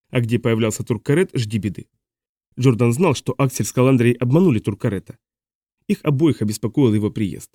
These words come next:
"Не исключено", подумал Джордан, направляясь к двери, "что один из дуэлянтов — Аксель Чан". Юноша побежал вниз по ступенькам, перейдя на первом этаже на медленный шаг и высунул голову за край арочного проёма.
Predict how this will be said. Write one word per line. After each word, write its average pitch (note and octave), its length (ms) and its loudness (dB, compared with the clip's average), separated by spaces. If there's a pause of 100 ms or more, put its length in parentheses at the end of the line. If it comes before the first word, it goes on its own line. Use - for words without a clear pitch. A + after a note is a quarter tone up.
(580)
"Не A2 140 2
исключено", A#2 520 -4 (200)
подумал G#2+ 320 0
Джордан, B2 360 -2
направляясь A2 480 0
к G#2 60 -12
двери, F#2 320 -8 (320)
"что - 180 -2
один A2 220 2
из G#2 100 0
дуэлянтов — A2 560 0
Аксель G#2 340 -8
Чан". - 280 -14 (1120)
Юноша B2+ 360 4
побежал A#2+ 380 2
вниз B2 200 4
по A#2+ 100 -4
ступенькам, A2+ 540 0
перейдя A#2+ 380 2
на B2 140 2
первом A#2 340 0
этаже A#2+ 360 0
на B2+ 100 4
медленный A2 440 2
шаг D#3 180 -2 (360)
и C3+ 60 2
высунул D3+ 400 2
голову A#2+ 360 2
за A#2 140 0
край C#3 220 0
арочного A2+ 500 -2
проёма. G#2+ 480 -6